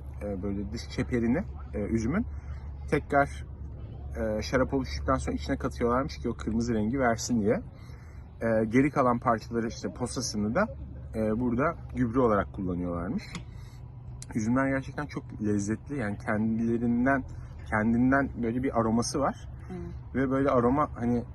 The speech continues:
Speaker 1: e, meyve aroması gibi değil böyle sanki isli gibi. E,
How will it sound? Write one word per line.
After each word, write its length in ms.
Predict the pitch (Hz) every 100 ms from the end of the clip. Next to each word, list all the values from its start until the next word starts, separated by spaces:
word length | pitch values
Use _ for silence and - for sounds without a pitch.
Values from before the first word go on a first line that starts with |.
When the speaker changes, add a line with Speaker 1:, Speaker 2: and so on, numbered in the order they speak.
| - -
Speaker 1:
e, 40 | 110
meyve 580 | 104 104 113 113 123 120 113
aroması 400 | 113 117 - 120
gibi 160 | 113
değil 160 | 117 107
böyle 200 | 95 92
sanki 380 | - 104 - -
isli 380 | - - 127 120
gibi. 240 | 95 90 - - - - - - - - - -
E, 40 | 101